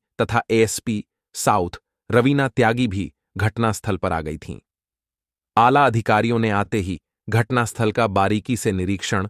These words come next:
शुरू कर दिया। पुलिस ने वहां मौजूद लोगों से शवों की शिनाख्त कराने का प्रयास किया, लेकिन एकत्र लोगों में से कोई भी उनकी शिनाख्त नहीं कर पाया। तब एसपी साउथ रवीना त्यागी ने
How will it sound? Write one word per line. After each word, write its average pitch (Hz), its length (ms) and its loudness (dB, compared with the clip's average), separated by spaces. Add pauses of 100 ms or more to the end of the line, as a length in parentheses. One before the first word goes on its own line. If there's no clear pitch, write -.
(140)
शुरू 107 280 0
कर 82 180 -8
दिया। 73 320 -14 (600)
पुलिस 180 300 2
ने 147 80 0
वहां 120 280 2
मौजूद 104 480 0
लोगों 101 300 2
से 98 260 -2 (340)
शवों 139 340 4
की 127 140 -4
शिनाख्त 107 440 -2
कराने 98 400 -2
का 101 120 -2
प्रयास 90 400 -2
किया, 82 320 -10 (520)
लेकिन 110 320 0
एकत्र 110 480 -2
लोगों 101 300 2
में 104 140 -2
से 104 180 -6
कोई 123 320 2
भी 107 160 -2
उनकी 98 300 -4
शिनाख्त 95 440 -6
नहीं 85 220 -6
कर 80 140 -8
पाया। 76 380 -10 (600)
तब 127 280 2
एसपी 117 500 -2 (200)
साउथ 117 640 -2 (300)
रवीना 151 400 2
त्यागी 107 440 0
ने 104 200 -4